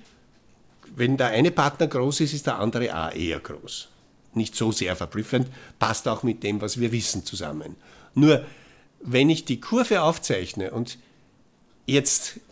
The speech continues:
das geht in die Richtung Big Data, dass ich nicht mehr klassische Modelle verwende, sondern einfach sag, da haben wir die Daten, machen wir ein paar Grafiken und so, dann stellt sich heraus, dass das ab einer bestimmten Größe nicht mehr stimmt. Ab Körpergröße eins achtzig der Männer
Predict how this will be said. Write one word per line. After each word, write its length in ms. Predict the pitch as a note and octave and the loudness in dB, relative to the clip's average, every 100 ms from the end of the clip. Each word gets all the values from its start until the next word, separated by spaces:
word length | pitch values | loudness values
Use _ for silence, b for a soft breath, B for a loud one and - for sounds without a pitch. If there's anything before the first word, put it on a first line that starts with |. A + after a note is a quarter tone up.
| _ | _
das 180 | - C#3+ | -2 2
geht 180 | D#3+ D#3 | 4 4
in 120 | F#3 | 2
die 140 | E3+ F3+ | 4 2
Richtung 340 | F3+ F3+ E3+ | 2 0 0
Big 180 | D#3 - | -2 -2
Data, 260 | B2+ C#3+ | -4 -2
dass 200 | E3 D3+ | -6 -4
ich 120 | D#3 E3 | -4 -2
nicht 200 | D#3+ - | -2 0
mehr 140 | C#3 | -2
klassische 580 | - G#2+ C3 - - C#3 | 0 0 0 -2 0 0
Modelle 420 | C3 G#2+ A#2 G#2 | 2 2 2 2
verwende, 540 | F#2+ E2 C#2 C#2+ G#2 E3+ B B - | -2 -6 -6 -6 -6 -6 B B -4
sondern 300 | B2 C3+ D3 | 0 2 2
einfach 340 | B2 - - | 0 -2 -2
sag, 260 | - D#3 - B B - | 0 0 -2 B B -4
da 140 | A2+ | 0
haben 100 | B2+ | 2
wir 100 | D#3+ | 2
die 140 | D#3 | 0
Daten, 260 | B2+ A2 - | -4 -4 -2
machen 180 | G#2+ B2+ | -2 -2
wir 60 | |
ein 60 | A2 | -2
paar 100 | G#2 | -4
Grafiken 500 | E2+ D#2 - - G#2 | -6 -10 -10 -10 -8
und 120 | F#2+ | -6
so, 280 | - E3+ C#4 B B B B - | -2 -2 -4 B B B B -6
dann 160 | B2+ | -4
stellt 300 | A#2+ C3 C3 | -2 0 -2
sich 140 | F#3+ - | -2 0
heraus, 640 | F3 B2 B2 A#3 - - b b b b _ | 0 2 2 2 0 -4 b b b b _
dass 140 | D#3 | 0
das 160 | F#3 E3 | 2 2
ab 160 | D3+ - | 0 0
einer 160 | D3+ F#3 | 2 2
bestimmten 560 | F#3 - F#3 G3+ G3 | 0 0 -2 -2 -4
Größe 400 | D#3 C3+ E3 F#3 | 0 2 2 2
nicht 340 | F#3 F3 - F#3 | 2 0 -4 -2
mehr 160 | E3+ | -2
stimmt. 840 | - - - E3+ B2+ F#2 - - - b b b b | -2 -2 4 4 4 -2 -12 -18 -18 b b b b
Ab 260 | - B2+ - | -8 -8 0
Körpergröße 580 | D3 D3 - E3+ - E3 | 0 0 -2 -2 0 0
eins 240 | C3 C3+ | -2 -2
achtzig 600 | - C#3 - - - - | -4 -6 -6 -6 -6 -6
der 120 | - | -2
Männer 540 | C#3+ G#2 F#2+ A2 F#3 | 0 0 0 2 4